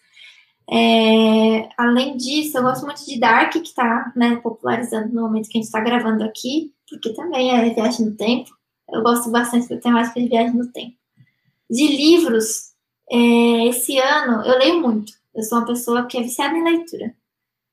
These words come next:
É, esse ano eu tenho focado em ler autores não brancos.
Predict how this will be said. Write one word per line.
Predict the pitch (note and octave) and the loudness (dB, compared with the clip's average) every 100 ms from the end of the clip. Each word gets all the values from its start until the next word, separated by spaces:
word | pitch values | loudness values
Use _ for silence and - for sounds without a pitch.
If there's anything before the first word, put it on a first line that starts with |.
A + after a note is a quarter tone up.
| _ | _
É, | A3 G#3+ G#3+ A3+ | 0 2 4 2
esse | A#3+ B3 | 2 2
ano | A#3+ B3 C4 C4+ - _ _ | 4 2 0 -4 -6 _ _
eu | - B3 B3 B3 - | 0 4 4 2 -8
tenho | - B3 | -4 -4
focado | B3+ C4+ C4 A#3+ A#3+ | -2 -6 0 0 2
em | B3 | 2
ler | B3 A#3+ | 2 4
autores | A#3+ A#3+ - A#3+ A#3+ A#3+ | 2 0 0 0 2 0
não | B3 C4+ A#3+ | 0 0 2
brancos. | A3+ B3 F4+ - G4 - - | 2 2 0 -4 -6 -6 -14